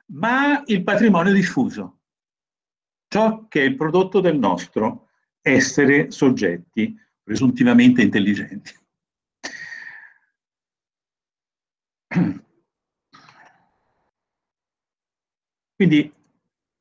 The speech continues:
ci sono solo alcune categorie di questi oggetti che entrano a far parte della legge con la possibilità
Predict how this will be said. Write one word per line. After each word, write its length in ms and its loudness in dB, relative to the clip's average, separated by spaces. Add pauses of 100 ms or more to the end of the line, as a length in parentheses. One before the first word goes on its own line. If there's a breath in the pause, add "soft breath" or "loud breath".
(460)
ci 140 -4
sono 240 0
solo 640 0
alcune 480 -2
categorie 840 -6 (180)
di 120 -8
questi 320 -8
oggetti 560 -2
che 180 0
entrano 320 2
a 60 -2
far 280 -6
parte 380 -2
della 220 0
legge 800 0
con 240 0
la 140 2
possibilità 1120 -2